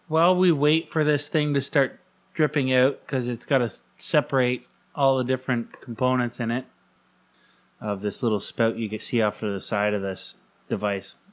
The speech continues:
Maybe we'll take a picture of it or something like that. Who knows? Um,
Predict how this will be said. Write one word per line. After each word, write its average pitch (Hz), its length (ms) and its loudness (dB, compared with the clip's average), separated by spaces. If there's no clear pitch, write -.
Maybe 117 140 -6
we'll 104 180 -4
take 107 220 -6
a 98 60 -10
picture 110 360 -4
of 104 100 -2
it 104 100 -2
or 101 80 -4
something 101 260 -8
like 98 160 -10
that. 98 280 -6
Who 113 80 -4
knows? 104 280 -6
Um, 117 680 2